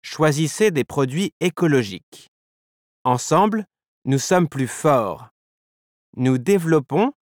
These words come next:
et proposons des solutions simples. Alors, la prochaine fois que vous entendrez parler de pluie acide, de trous dans la couche d'ozone, de l'effet de serre, de pollution et de catastrophes écologiques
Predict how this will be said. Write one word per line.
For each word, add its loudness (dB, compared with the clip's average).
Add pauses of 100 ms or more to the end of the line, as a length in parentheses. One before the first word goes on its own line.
(160)
et 0
proposons 0
des 0
solutions -2
simples. -4 (800)
Alors, 2 (260)
la 2
prochaine 0
fois 2
que -4
vous -2
entendrez 2
parler 0
de 0
pluie -4
acide, -2 (420)
de 0
trous -2
dans 4
la 4
couche -4
d'ozone, 0 (420)
de -2
l'effet 0
de 0
serre, -2 (480)
de 2
pollution -2 (420)
et -2
de -2
catastrophes 0
écologiques -2